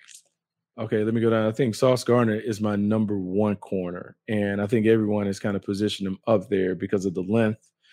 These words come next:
um, the, the overall playing ability. Dude is really, really talented when you watch him play.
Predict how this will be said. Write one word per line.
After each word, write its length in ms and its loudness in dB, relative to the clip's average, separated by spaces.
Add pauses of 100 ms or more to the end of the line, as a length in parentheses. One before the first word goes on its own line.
(280)
um, 540 -4 (400)
the, 480 -2 (240)
the 180 -2
overall 380 4
playing 520 2
ability. 640 -2
Dude 200 4
is 120 0
really, 240 4
really 220 4
talented 440 0
when 120 0
you 80 -2
watch 280 0
him 120 -10
play. 360 -8